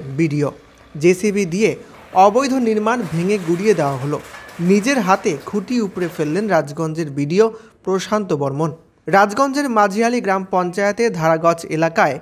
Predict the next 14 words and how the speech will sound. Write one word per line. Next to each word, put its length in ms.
করতোয়া 380
নদীর 320
পাশে 400
বেশ 320
কয়েক 320
বিঘা 220
জমি 360
এইভাবেই 520
দখল 300
করে 200
রাখা 280
হয়েছিল 440
বলে 280
অভিযোগ। 380